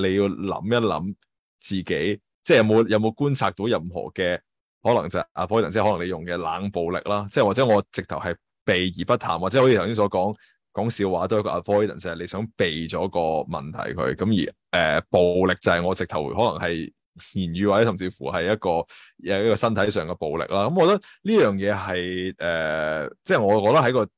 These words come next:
情緒嗰樣嘢上邊係，即係都幾好啊！即係我諗我會，呃，去提到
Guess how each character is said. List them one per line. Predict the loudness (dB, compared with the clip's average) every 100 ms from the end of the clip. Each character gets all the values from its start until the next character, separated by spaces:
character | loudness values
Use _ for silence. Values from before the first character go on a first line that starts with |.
| _
情 | -14 -12 -12 -12
緒 | -6 -2 0 0 0
嗰 | 4 4
樣 | 4
嘢 | 0 -6 -6
上 | -6 -6
邊 | -6 -4
係， | -2 0 -4 _ -20 -20 _ _ 4
即 | 4
係 | 6
都 | 6
幾 | 8 8
好 | 8 8
啊！ | 8
即 | 8
係 | 6
我 | 6
諗 | 4 2
我 | 2 2 0 -2
會， | 2 2 2 -2
呃， | -4 -4 -2 0
去 | 0
提 | -2 -2 -4 -4
到 | -2